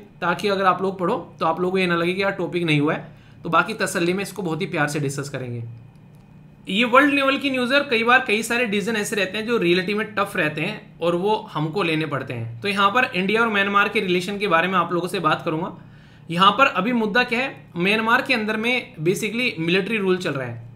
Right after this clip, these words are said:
आंग सान सुई की, की गवर्नमेंट वहाँ पर चुनकर आई थी, इलेक्शन हुए थे, पर लेकिन मिलिट्री हमेशा वहाँ से एक तरीके से एक पॉलिटिकल सिस्टम में पार्टिसिपेट करती है। सोचो आज की डेट में हमारे देश के अंदर में मिलिट्री बोलने लगे कि दो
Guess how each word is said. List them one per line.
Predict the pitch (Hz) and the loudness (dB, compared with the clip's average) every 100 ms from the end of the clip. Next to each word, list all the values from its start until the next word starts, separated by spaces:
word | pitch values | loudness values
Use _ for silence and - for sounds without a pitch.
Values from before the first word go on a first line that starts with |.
| - | -2
आंग | 160 202 233 | 2 2 2
सान | 240 240 262 | 2 2 2
सुई | - 233 | -2 -2
की, | 226 226 | -2 -4
की | 226 240 233 - | 0 0 0 -2
गवर्नमेंट | 151 175 190 214 | 2 2 2 0
वहाँ | 202 180 | 0 0
पर | 214 | 0
चुनकर | 208 185 202 | -2 -2 2
आई | 190 | 2
थी, | 190 | 2
इलेक्शन | 196 170 202 | -2 -2 -2
हुए | 185 175 | -2 -2
थे, | 214 - - - - - - | -4 -10 -20 -20 -20 -10 0
पर | |
लेकिन | 220 233 285 277 | 2 4 2 0
मिलिट्री | 175 220 240 294 262 | 2 4 4 2 2
हमेशा | 175 196 240 262 143 - | 2 0 4 6 4 0
वहाँ | 170 175 208 | -2 2 2
से | - 262 | 4 2
एक | 240 - 226 226 | 2 0 -4 0
तरीके | 233 226 220 | 0 2 2
से | 226 240 | 2 2
एक | - 208 214 - | 2 -2 -4 -4
पॉलिटिकल | 196 208 208 220 233 | 0 2 4 2 0
सिस्टम | 220 - 214 | -2 -2 -2
में | 226 | 0
पार्टिसिपेट | 220 185 190 196 202 196 | 4 4 2 0 0 0
करती | 185 208 | -2 -2
है। | 254 - - | -6 -8 -12
सोचो | - 196 196 | 0 0 4
आज | 226 196 - | 4 4 2
की | |
डेट | 196 180 | 0 0
में | 220 - - - - - - | -4 -8 -16 -20 -20 -12 -2
हमारे | 165 190 254 | 4 6 6
देश | 233 233 | 2 0
के | - | 0
अंदर | 233 214 220 | 0 0 0
में | 233 247 - | 0 -2 -2
मिलिट्री | 165 196 202 226 | 0 0 2 2
बोलने | 202 202 | 2 2
लगे | 208 196 247 254 - - - | 0 0 -2 -6 -16 -20 -8
कि | 226 240 233 | 0 0 0
दो | 156 170 | 2 4